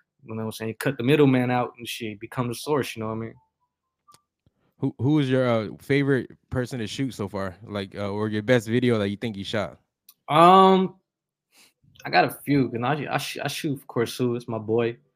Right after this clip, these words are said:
Speaker 1: Uh, but I shoot, I shot a lot for a lot of local rappers here too, like Kido rappers.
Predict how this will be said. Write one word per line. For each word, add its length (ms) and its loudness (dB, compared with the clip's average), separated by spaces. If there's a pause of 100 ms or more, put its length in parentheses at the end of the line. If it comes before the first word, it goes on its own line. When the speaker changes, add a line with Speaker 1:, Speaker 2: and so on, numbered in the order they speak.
(460)
Speaker 1:
Uh, 280 -6 (100)
but 100 -4
I 20 4
shoot, 260 2
I 100 0
shot 260 4
a 40 4
lot 200 6
for 100 2
a 140 6
lot 240 6
of 60 0
local 300 0
rappers 340 -2
here 160 -4
too, 200 -8
like 220 -6
Kido 200 0
rappers. 360 -2